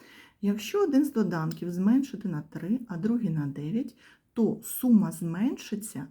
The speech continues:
на суму числа три і дев'ять, тобто на дванадцять.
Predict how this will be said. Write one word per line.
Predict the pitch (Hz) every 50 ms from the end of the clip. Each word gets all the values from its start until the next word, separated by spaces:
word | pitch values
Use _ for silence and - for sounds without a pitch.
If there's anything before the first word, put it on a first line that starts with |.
| _ -
на | 202 202 247 269
суму | - - - - 254 226 185 165 151 151
числа | - - - - - - 165 160 156 160 -
три | 208 269 330 415 - _ _ _ -
і | 294
дев'ять, | 277 269 214 160 156 156 - - - - -
тобто | - 214 302 - - - - 403 392 - _ _ _ -
на | 196 170 180 208 294 285 -
дванадцять. | - - 202 202 196 180 160 147 135 - - - - - 220 - - _